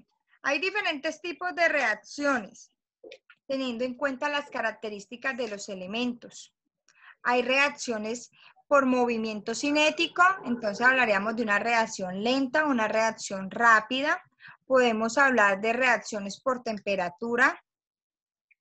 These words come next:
Podemos estar hablando también de reacciones, eh,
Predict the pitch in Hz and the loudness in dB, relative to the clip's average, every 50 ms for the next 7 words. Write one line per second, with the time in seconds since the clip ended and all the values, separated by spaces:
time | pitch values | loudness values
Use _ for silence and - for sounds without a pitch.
0 | _ _ _ - - - - 247 247 240 226 220 214 220 220 285 277 269 - 247 | _ _ _ -8 -6 -6 -4 -2 -2 -2 -2 -2 -4 -4 -4 -4 -6 -2 0 2
1 | 214 208 202 202 214 226 226 233 240 247 247 254 262 247 233 220 208 202 196 208 | 2 4 4 4 2 2 2 0 0 -4 -2 -2 -2 -2 -2 -4 -6 -4 0 0
2 | 208 220 247 254 247 226 208 202 202 - - - 233 220 214 214 208 220 233 233 | 0 2 2 2 4 4 2 0 -2 -8 -8 -6 -4 -4 -4 -4 -4 -6 -4 -6
3 | 247 240 - - _ _ - - - - - _ _ - 247 247 247 240 233 233 | -6 -8 -10 -18 _ _ -20 -20 -20 -20 -20 _ _ -2 0 2 4 4 4 2
4 | 233 226 226 226 233 233 | 2 2 0 -2 -4 -6